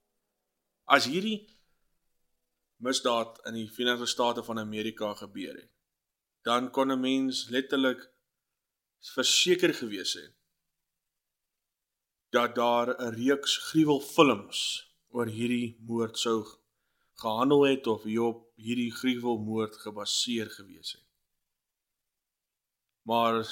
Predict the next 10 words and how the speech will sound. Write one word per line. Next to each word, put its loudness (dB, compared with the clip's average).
<laughs> -10
Suid-Afrikaanse -2
filmwese 2
in -4
negentien -4
sestig 0
was -8
nou -12
nog -10
nie -4